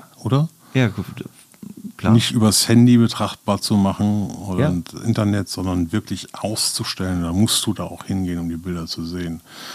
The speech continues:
Speaker 1: Das hat auch was sehr Analoges, finde ich.
Speaker 2: Das ist genau, was ich ja eben meinte.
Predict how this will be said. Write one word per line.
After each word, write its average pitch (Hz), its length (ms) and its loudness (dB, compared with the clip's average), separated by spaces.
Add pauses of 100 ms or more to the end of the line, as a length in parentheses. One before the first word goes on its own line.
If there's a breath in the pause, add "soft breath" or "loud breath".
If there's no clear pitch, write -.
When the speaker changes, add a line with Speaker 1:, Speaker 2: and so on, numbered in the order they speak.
(160 loud breath)
Speaker 1:
Das - 180 0
hat 117 140 -2
auch 101 200 -8
was - 160 -4
sehr 92 140 -2
Analoges, 78 580 -6
finde 82 260 -10
ich. - 240 -20 (140)
Speaker 2:
Das 120 180 -2
ist - 240 -10
genau, 120 320 0
was 113 160 -4
ich 110 120 -6
ja 104 140 -2
eben 98 120 -2
meinte. 101 400 -4